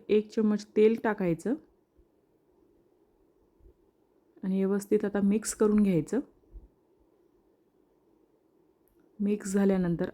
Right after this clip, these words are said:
अर्धा ग्लास पाणी घालायचं बॉईल होण्यासाठी. आणि नंतर झाकण ठेवून द्यायचं. चला आता मसाला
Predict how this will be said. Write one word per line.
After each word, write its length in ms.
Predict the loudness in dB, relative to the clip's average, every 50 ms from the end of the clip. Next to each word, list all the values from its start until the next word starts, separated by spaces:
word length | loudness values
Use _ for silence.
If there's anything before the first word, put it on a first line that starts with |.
| _ -4
अर्धा 240 | -2 0 0 0
ग्लास 240 | 2 2 0 0 -2
पाणी 280 | -4 -2 0 0 2 2
घालायचं 520 | 2 2 4 4 2 2 0 0 -4 -4 -6 -8 _ _ _ _ _ _ -20 -20 _ _ _ _ _ _ _ _ _ _ _ -20 -20 -18 _ -4
बॉईल 300 | 0 2 4 4 4 6
होण्यासाठी. 580 | 6 4 4 4 2 0 -2 -2 -2 -2 -4 -4 -6 -12 _ _ _ _ -20 -20 -20 -20 -20 _ _ _ -20 -20 _ _ _ _ _ _ _ _ _ _ _ _ _ _ _ _ _ -20 -20 _ _ _ _ _ _ _ _ _ _ _ _ -20 -20 _ _ _ _ _ _ _ _ _ _ _ _ _ _ _ _ _ _ _ _ _ _ _ _ _ _ _ _ _ _ _ _ _ _ -20 -20 -20 _ -20 -20 _ -8 -6
आणि 100 | -4 -2
नंतर 200 | -2 -2 -4 -4
झाकण 380 | -2 -2 -4 -2 -2 -2 -2
ठेवून 280 | 0 0 0 0 0 0
द्यायचं. 360 | 0 0 0 -2 -2 -4 -4 -4 -6 _ _ _ -20 -20 -20 -20 -20 -20 _ _ _ _ _ _ -20 -20 -20 _ -20 -20 _ _ _ -20 -20 -20 -20 -20 -20 -20 -20 -20 _ _ -20 -20 -20 -20 -20 -20 _ _ _ -20 -20 -20 -20 -20 -20 -20 -16 -12 -12 -12 -12 -12 -14 -14 -10
चला 220 | -6 -4 -2 -2 -2
आता 200 | -4 -4 -2 -2
मसाला 380 | 0 0 -2 0 0 -2 -2